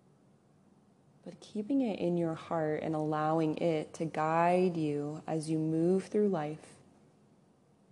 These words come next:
as you meet, greet, and welcome lust on your journey.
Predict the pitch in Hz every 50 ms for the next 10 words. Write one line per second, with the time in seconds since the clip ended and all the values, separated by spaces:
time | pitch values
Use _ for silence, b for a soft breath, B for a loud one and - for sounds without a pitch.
0 | _ - 175 160 160 165 165 160 160 160 165 165 170 175 180 185 - - - -
1 | - - - - - _ _ - - - - 160 156 156 151 147 - - - 160
2 | 160 151 151 151 156 151 160 170 - 180 180 180 165 160 147 143 147 147 - -
3 | - - - - - - - 156 151 151 151 151 151 147 160 156 151 151 151 147
4 | 151 151